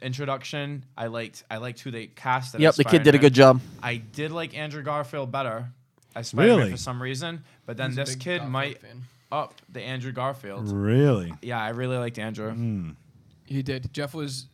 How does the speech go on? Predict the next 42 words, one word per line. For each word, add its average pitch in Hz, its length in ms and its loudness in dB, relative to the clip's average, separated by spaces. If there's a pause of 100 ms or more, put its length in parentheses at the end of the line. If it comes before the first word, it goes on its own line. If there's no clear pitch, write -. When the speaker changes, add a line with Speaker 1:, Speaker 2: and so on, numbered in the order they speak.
Speaker 4:
uh, 135 240 -8
J 131 180 -14
P 143 120 -10
was 131 80 -8
definitely 139 280 -10
a 131 40 -12
big, 135 420 -4
big 135 300 -10
Andrew 135 260 -12
Garfield 127 440 -12
supporter. 139 340 -14
Speaker 1:
And 135 160 -4
I 127 40 -4
Speaker 3:
Interesting. 135 220 0
Speaker 1:
really 151 180 0
Speaker 4:
So 160 60 -4
Speaker 1:
wanted 165 220 0
that 123 160 -4
Sinister 143 420 -8
Six - 440 -12
movie, 156 380 -10 (200)
and 110 160 -12
I'm, 113 280 -10
Speaker 3:
Yeah. 117 300 2
Speaker 1:
I, - 40 -6
that 120 200 -8
got, 107 400 -14
that's 120 220 -10
obviously 127 380 -4
gonna 117 160 -8
get 101 100 -10
scrapped 110 400 -4
now, 110 220 -4
but, 107 360 -6
um, 107 300 -6
I 107 100 -6
was, 113 400 -10
I 107 100 -8
was 110 140 -8
banking 117 400 -10
on 107 140 -10
that. 107 240 -12